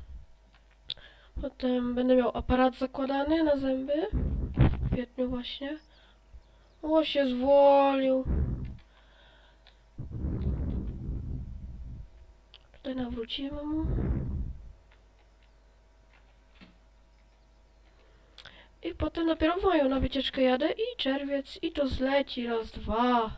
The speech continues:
I będzie po, no bo ile zostało? Luty, marzec, kwiecień,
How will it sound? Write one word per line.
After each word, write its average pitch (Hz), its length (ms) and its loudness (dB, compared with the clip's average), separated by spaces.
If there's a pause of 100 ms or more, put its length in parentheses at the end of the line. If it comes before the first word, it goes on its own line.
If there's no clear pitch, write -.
(640)
I - 20 -20
będzie 226 380 -8
po, 220 200 -6
no 254 100 -2
bo 277 100 -2
ile 240 180 0
zostało? 220 680 -2 (580)
Luty, 294 580 4 (1700)
marzec, 269 600 -4
kwiecień, 320 880 4